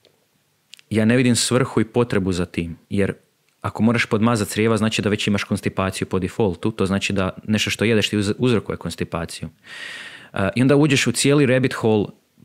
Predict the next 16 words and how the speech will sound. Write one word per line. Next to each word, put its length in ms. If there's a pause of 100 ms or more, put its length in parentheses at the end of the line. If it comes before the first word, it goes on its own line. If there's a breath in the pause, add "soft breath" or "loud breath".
(160)
svih 360
probavnih, 680
e, 300
smetnji. 460
Znači 220
ljudi 120
koji 160
imaju, 380 (380)
e, 100
I 40
B 180
S, 340 (360 loud breath)
ljudi 180
koji 160
imaju, 480
e, 80